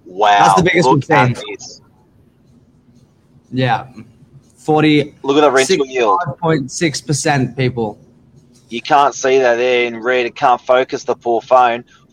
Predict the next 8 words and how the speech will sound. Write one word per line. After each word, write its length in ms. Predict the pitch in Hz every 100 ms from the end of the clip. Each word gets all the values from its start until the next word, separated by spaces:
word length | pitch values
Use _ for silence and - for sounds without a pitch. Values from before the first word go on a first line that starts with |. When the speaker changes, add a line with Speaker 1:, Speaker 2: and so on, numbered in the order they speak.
| -
Speaker 1:
Forty, 400 | 156 156 147 151 139 - -
Speaker 2:
<laughs> 340 | - _ _ -
Speaker 1:
your 320 | 135 143 135
rents 500 | 170 160 165 - - _ -
are 160 | 135
forty 540 | - - 160 160 165 151
percent 420 | - 135 143 117
lower 560 | 113 131 139 131 123